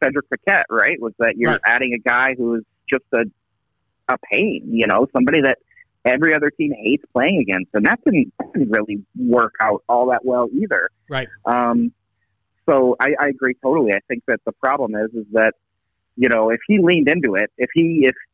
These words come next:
Speaker 1: you know, when the Oshie thing happened a, a few years ago and he hurt Oshie and it was an accidental play, not a, you know, he's not looking to, to injure a guy, but you know, the, the guys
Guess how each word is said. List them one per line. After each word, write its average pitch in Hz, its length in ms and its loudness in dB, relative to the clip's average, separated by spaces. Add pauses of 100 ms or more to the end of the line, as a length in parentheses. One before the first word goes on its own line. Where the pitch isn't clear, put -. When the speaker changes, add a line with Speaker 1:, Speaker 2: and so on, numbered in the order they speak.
(180)
Speaker 1:
you 139 140 2
know, 117 320 0 (360)
when 135 160 4
the 139 60 4
Oshie 170 440 2
thing 143 220 0
happened 135 420 -2 (320)
a, 131 40 -2 (240)
a 151 140 0
few 160 120 2
years 190 280 4
ago 117 360 2
and 120 100 0
he 113 140 -2
hurt 151 180 2
Oshie 139 440 0
and 120 80 0
it 120 80 0
was 120 140 -2
an 107 80 -2 (160)
accidental 139 680 -2
play, 120 320 2
not 127 180 0
a, 127 140 2 (460)
you 175 60 0
know, 143 60 2
he's 147 100 -2
not 123 160 -2
looking 131 260 0
to, 113 260 0 (280)
to 101 300 2 (340)
injure 151 320 0
a 110 60 -4
guy, 110 400 0 (500)
but 127 220 2 (720)
you 135 180 0
know, 120 240 0
the, 127 480 2 (200)
the 127 80 -8
guys 143 380 0